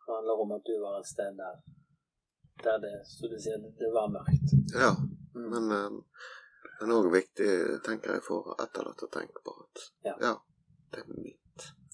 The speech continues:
Speaker 1: Ja.
Speaker 2: ansvar. Sant? Det, det, det tror jeg mange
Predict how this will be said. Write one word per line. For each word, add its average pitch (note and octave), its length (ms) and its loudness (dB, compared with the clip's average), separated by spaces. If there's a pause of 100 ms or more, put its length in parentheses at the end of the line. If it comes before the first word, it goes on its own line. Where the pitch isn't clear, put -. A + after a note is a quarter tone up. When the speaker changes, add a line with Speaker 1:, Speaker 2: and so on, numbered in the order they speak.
Speaker 1:
Ja. - 160 -8 (480)
Speaker 2:
ansvar. - 380 -8 (840)
Sant? - 420 -10
Det, - 160 -4 (280)
det, G2 300 -2 (580)
det G#2+ 120 0
tror A#2 200 4
jeg G2+ 80 2
mange G#2 300 2